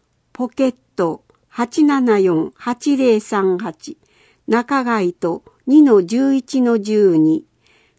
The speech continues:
カレンダー作り、おしゃべり会など五つあります。まんまいいよ、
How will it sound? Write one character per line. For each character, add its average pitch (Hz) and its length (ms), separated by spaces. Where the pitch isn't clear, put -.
カ 240 220
レ 285 180
ン 285 140
ダ 262 200
ー - 40
作 196 340
り、 156 240
お 220 100
し 285 140
ゃ 277 80
べ 285 140
り 262 120
会 208 380
な 180 160
ど 170 100
五 226 300
つ 247 180
あ 202 140
り 170 140
ま 160 160
す。 - 260
ま 254 240
ん 285 180
ま 294 160
い 240 300
い 175 40
よ、 170 280